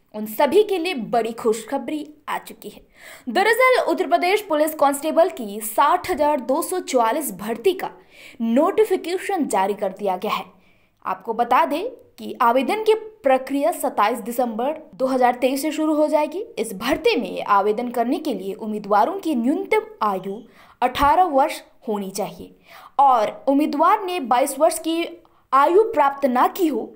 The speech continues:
यानी कि अभ्यर्थी का जन्म दो जुलाई दो हज़ार एक से पहले एवं एक जुलाई दो हज़ार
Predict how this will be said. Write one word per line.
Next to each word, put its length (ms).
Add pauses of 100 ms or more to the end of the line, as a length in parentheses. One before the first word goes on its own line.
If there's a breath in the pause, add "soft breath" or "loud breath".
यानी 220
कि 360
अभ्यर्थी 540
का 240
जन्म 360
दो 240
जुलाई 320
दो 120
हज़ार 260
एक 200
से 140
पहले 360 (420 loud breath)
एवं 340 (380 loud breath)
एक 220
जुलाई 300
दो 140
हज़ार 260